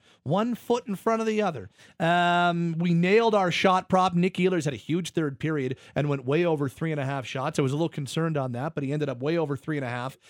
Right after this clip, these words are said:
Uh, we did not hit Nazem Kadri over half a point, so, uh, went one and one on Thursday. For Friday, I've got two for you.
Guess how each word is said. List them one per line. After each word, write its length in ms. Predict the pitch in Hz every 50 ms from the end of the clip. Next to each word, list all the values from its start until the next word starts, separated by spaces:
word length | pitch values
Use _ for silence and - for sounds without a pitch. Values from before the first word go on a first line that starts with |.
| - - -
Uh, 180 | 143 147 147 143
we 100 | 160 160
did 160 | 156 147 143
not 300 | 147 160 180 185 185 180
hit 220 | 156 170 170 -
Nazem 340 | 147 151 151 156 127 135 123
Kadri 420 | - 156 147 139 139 127 135 127 127
over 200 | 123 123 117 117
half 200 | 123 120 117 -
a 60 | 104
point, 320 | - - 117 110 107 - - _ _ _ _
so, 440 | _ - - 143 120 113 110 107
uh, 120 | 110 110 107
went 240 | 107 127 123 113 107
one 260 | 117 131 147 147 139
and 140 | 135 127 123
one 380 | 131 131 123 113 110 113 107 - _ _ _ _ -
on 380 | 143 139 135 135 127 123 127 - - _ _
Thursday. 420 | - 220 247 254 208 135 160 160
For 160 | 139 - 160 131
Friday, 400 | - - 214 220 240 247 240 226
I've 120 | 202 156
got 200 | 190 175 165 -
two 220 | - 233 247 262
for 260 | - - 247 247 247 247
you. 200 | 254 247 247